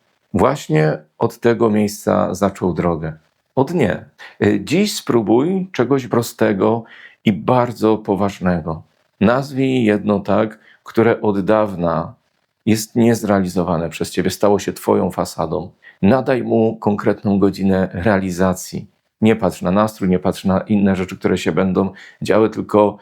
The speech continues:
zrób ten jeden krok naprzód, żeby zacząć to realizować. Powiedz: „Ojcze, idę pracować do twojej winnicy”. I wtedy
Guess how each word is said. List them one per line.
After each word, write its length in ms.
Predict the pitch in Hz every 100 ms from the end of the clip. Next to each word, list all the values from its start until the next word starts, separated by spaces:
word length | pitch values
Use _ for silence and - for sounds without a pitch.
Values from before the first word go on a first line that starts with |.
| - _ -
zrób 400 | 90 139 151 -
ten 200 | 117 117
jeden 300 | 113 110 113
krok 260 | 127 113
naprzód, 520 | 120 110 - - - _ _ _ _ _
żeby 220 | 107 107
zacząć 480 | 107 120 - 110 107
to 340 | - 104 104 - - - _
realizować. 1000 | 104 110 107 98 90 87 80 80 - - _
Powiedz: 320 | - 101 107 -
„Ojcze, 460 | 139 143 131 120 110
idę 200 | 117 113
pracować 480 | 113 107 110 120
do 100 | 107
twojej 300 | 104 117 110
winnicy”. 580 | 98 101 101 92 - 82 _ _ _ -
I 60 |
wtedy 640 | 123 - 135 127 120 127